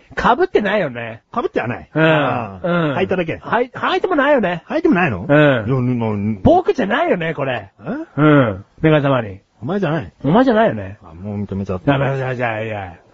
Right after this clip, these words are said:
Speaker 2: もうこの話はだから、
Speaker 1: うん。
Speaker 2: お前じゃないっすよ。終わっちゃうんだよ。
Speaker 1: 終わっちゃうんだよね。
Speaker 2: もう浅い話題だっつってんじゃん。
Speaker 1: うん。
Speaker 2: え、じゃあもう、もう終わっていいの？終わっていいの？
Speaker 1: えー、人気のないさ、
Speaker 2: うん。
Speaker 1: オハイオを選んだよね。
Speaker 2: ああ。
Speaker 1: うん。
Speaker 2: うん。
Speaker 1: やっぱ、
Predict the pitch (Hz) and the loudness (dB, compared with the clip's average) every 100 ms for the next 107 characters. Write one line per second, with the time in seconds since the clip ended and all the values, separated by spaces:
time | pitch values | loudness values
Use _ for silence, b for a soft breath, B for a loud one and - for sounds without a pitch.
0 | - 104 143 233 330 320 311 262 156 131 | -14 -8 -2 2 4 6 6 4 2 0
1 | 117 143 175 165 139 101 233 349 339 302 | 0 2 2 2 -2 -2 -2 0 0 -2
2 | 320 - 175 330 359 392 370 180 185 185 | -2 2 4 4 2 0 2 4 2 0
3 | 202 165 107 110 120 110 226 208 180 - | -4 -6 -8 -10 -12 -12 -8 -6 -6 -8
4 | 349 330 311 294 294 294 302 - 339 202 | -4 -2 0 0 2 2 0 4 6 6
5 | 90 - 127 104 - 226 254 220 202 262 | 2 0 0 0 0 2 4 4 4 2
6 | 240 269 - 302 160 185 - 208 202 262 | 4 4 2 -4 -4 -6 -6 0 0 0
7 | 135 180 - - - 392 - 403 370 359 | -2 -6 -10 -6 2 2 4 2 0 -2
8 | 302 175 147 113 123 104 95 196 202 277 | -4 -4 -6 -6 -8 -8 0 0 2 2
9 | 233 139 117 120 127 110 92 98 117 117 | 4 4 4 4 0 -4 -10 -12 -8 -6
10 | 113 107 98 98 90 90 127 131 131 131 | -4 -4 -6 -8 -8 -2 2 4 6 6
11 | 127 120 110 104 98 165 220 170 117 | 4 2 0 -2 2 2 4 2 0